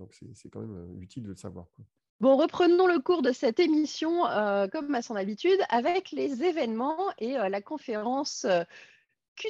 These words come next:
Speaker 2: two B, euh, de Q C ware qui a eu lieu, euh, du sept au neuf décembre deux mille vingt et un. Euh,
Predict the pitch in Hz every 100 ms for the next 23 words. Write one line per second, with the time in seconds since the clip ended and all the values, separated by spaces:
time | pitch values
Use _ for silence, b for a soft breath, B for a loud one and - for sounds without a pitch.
0 | - 302 208 254 381 277 196 165 202 196
1 | 190 185 180 185 - - - 208 202 349
2 | - 202 185 185 233 233 190 170 175 240
3 | 247 190 170 170 - 190 165 170 160 165
4 | 160 180 254 453 B B B B - 185
5 | 185 190 190 202 196